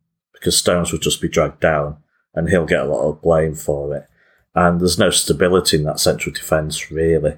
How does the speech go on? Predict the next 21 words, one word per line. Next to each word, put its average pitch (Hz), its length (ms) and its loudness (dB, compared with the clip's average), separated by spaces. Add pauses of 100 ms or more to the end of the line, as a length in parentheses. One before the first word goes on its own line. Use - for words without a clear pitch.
if 71 200 -6
Maguire's 76 480 0
not 78 160 -2
there 76 300 -2
with 73 100 -10
Stones. 87 680 0 (540)
Uh, 85 200 2
it's - 280 0
a 87 60 0
really 82 480 2 (920)
troublesome 98 720 0 (680)
area, 85 680 2
and 98 380 0
perhaps - 840 -2 (580)
it 92 180 2
explains 92 640 0
why 90 420 4
my 95 340 2
earlier 87 680 2 (520)
theory 87 380 2
that's, - 420 -2